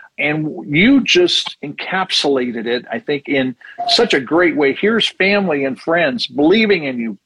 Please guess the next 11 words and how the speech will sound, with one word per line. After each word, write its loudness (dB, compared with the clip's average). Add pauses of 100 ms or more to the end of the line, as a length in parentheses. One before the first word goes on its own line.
(140)
giving 0
you 2
the 2
love, 2 (480)
pushing 0
you 0
on 2
in -2
a -2
positive -4
way. -2